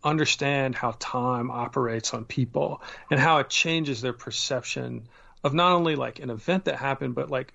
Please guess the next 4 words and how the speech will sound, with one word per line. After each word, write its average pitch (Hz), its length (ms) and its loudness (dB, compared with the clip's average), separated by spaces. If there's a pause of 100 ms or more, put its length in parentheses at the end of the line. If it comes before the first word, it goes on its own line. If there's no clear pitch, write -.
who 185 260 4
they 135 180 4
are. 123 600 2 (1080)
And 147 580 0